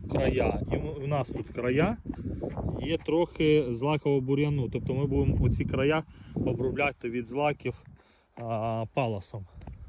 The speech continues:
Будемо обробляти. Тільки края від дороги обробимо. Тут також був попередник ріпак. Тут буде класно, а, по-, подивитися на дві рі-, різні технології.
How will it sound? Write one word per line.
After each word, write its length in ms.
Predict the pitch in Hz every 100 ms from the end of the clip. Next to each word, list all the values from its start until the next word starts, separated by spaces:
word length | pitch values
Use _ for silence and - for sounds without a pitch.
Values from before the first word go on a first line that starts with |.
| - - - - - - - 123
Будемо 260 | 120 123
обробляти. 680 | 123 117 120 117 110 104 107 - - - - - - - -
Тільки 280 | - 175 151
края 440 | - 151 120 98 - - 120
від 160 | 120
дороги 440 | 113 117 110 101 104 - - - - - - - - - - - - -
обробимо. 540 | 120 117 117 110 113 123
Тут 160 | 180
також 360 | 190 156 175 120
був 180 | 135 127
попередник 560 | 127 139 139 139 139
ріпак. 320 | 170 - 285 - - - - -
Тут 160 | 170 147
буде 300 | 147 160 160
класно, 840 | 180 175 - 156 151 147 143 143 - - - - - - - - _ _ -
а, 300 | 131 131 131
по-, 240 | 151 143
подивитися 800 | 151 135 143 147 143 - 127 120 - -
на 160 | 135 135
дві 220 | 131 143
рі-, 280 | 135 131 131
різні 300 | 139 131 135
технології. 680 | 135 - 160 220 277 262